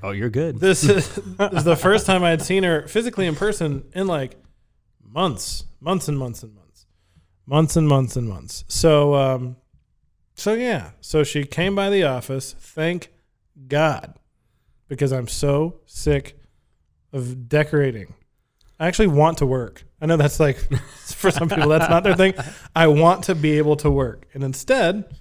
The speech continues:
Speaker 2: I'm picking out chairs, of which I'm not qualified to do at all. Um, so sorry, Will. I totally
Speaker 1: Well,
Speaker 2: hijacked. But
Speaker 1: no, well, what was
Speaker 2: Savannah
Speaker 1: cool,
Speaker 2: came.
Speaker 1: what was cool about it is that she not only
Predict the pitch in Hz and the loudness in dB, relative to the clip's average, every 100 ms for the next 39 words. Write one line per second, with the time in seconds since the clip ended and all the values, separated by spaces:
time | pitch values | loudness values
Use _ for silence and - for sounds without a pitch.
0 | - _ _ _ _ _ - 147 147 135 | -20 _ _ _ _ _ -4 -2 0 -2
1 | - 180 185 185 - - 247 170 117 - | -2 -4 -2 -4 -4 -2 0 0 -2 -4
2 | 147 170 185 151 131 - 170 208 196 185 | -2 0 0 -2 -2 -8 -14 -12 -12 -8
3 | - 165 139 131 120 113 123 120 - 165 | -4 -2 -2 -2 -4 -4 -4 -4 -6 -8
4 | 175 185 165 107 127 143 _ _ _ - | -4 0 0 -2 -8 -12 _ _ _ -20
5 | - 139 131 127 123 127 131 _ - 143 | -6 -2 0 0 -4 -6 -12 _ -2 4
6 | - 127 120 - - 123 131 135 160 170 | 4 2 -4 -14 -16 -8 -8 -2 2 4
7 | 170 156 151 131 101 - - 196 170 120 | 6 6 4 2 -4 -10 0 2 2 2
8 | 143 170 196 185 185 190 185 143 117 - | 2 2 2 4 4 6 4 4 0 -2
9 | 226 160 - 247 208 117 110 107 123 117 | 2 2 2 2 2 2 0 -2 -4 -6
10 | 110 123 - - 135 104 135 151 175 160 | -4 -6 -6 -2 -2 -2 -2 4 4 6
11 | 180 160 127 110 104 | 4 4 2 2 -2